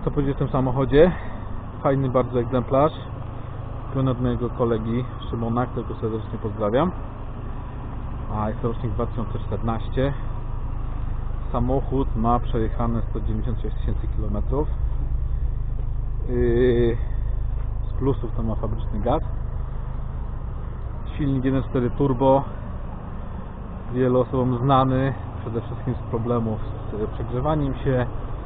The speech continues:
rozciekającymi się pokrywami zaworów plastikowymi. E, ale poza tym bardzo fajny, wdzięczny samochodzik. I pierwszy styk z tym autem miałem w wakacje. Z żoną pożyczyliśmy ten samochód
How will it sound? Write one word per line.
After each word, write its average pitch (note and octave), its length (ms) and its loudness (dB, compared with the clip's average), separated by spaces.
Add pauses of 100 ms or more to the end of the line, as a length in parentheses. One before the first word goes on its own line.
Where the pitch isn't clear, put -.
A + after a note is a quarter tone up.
(320)
rozciekającymi B2 680 0
się A#2+ 180 0
pokrywami A#2 580 2
zaworów E3 420 6
plastikowymi. C#3+ 840 2 (1500)
E, C3+ 320 2
ale F#3+ 160 6
poza C3+ 260 4
tym B2 180 2
bardzo A#2+ 260 4
fajny, B2+ 320 4
wdzięczny B2+ 280 0
samochodzik. C3 640 2 (1300)
I B2 480 6 (300)
pierwszy C#3+ 340 6
styk - 260 4
z - 80 -4
tym C3+ 140 8
autem C3+ 360 8
miałem C3 480 12
w B2 360 6 (880)
wakacje. A2+ 720 8 (220)
Z G#2 140 2
żoną C#3+ 240 10
pożyczyliśmy C3+ 460 4
ten B2+ 160 2
samochód A#2 460 4